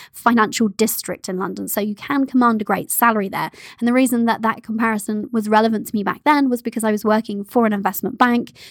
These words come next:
who had premises and opportunities in the city. So I could have gone and done that, but I had absolutely zero desire to be part of the London rat <laughs> race. And, uh, we really love where we live. So we live in a coastal town and it's absolutely beautiful.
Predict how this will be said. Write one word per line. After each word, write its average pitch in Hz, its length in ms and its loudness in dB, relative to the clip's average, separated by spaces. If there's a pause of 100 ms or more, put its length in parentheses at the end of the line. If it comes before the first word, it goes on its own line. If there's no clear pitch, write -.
(120)
who 247 180 4
had 214 460 2 (300)
premises 196 640 -2 (280)
and 208 100 -4
opportunities 202 840 -4
in 208 220 0
the 202 80 0
city. - 400 -6
So 220 340 0
I 226 100 -2
could 233 400 2
have 202 540 0 (280)
gone 214 240 4
and 202 140 0
done 208 180 2
that, - 180 -4
but 247 100 -4
I 233 100 0
had 240 240 -2 (120)
absolutely 311 680 -2
zero 196 320 2
desire 190 380 -2 (340)
to - 80 -6
be 202 80 -4
part - 260 2
of 202 80 -6
the 202 60 -2
London 196 340 -2
rat 220 180 0
<laughs> 185 60 -8
race. 247 420 4
And, 240 340 4 (380)
uh, 233 180 2
we 240 220 2
really 226 360 4
love 196 240 0
where 185 160 0
we 185 120 -4
live. 190 180 -6
So - 120 -4
we 202 80 -2
live 202 160 -2
in 196 80 0
a - 140 -8
coastal 202 460 -4
town 180 440 -6
and 190 60 -6
it's - 100 -8
absolutely 196 400 -4
beautiful. - 480 -6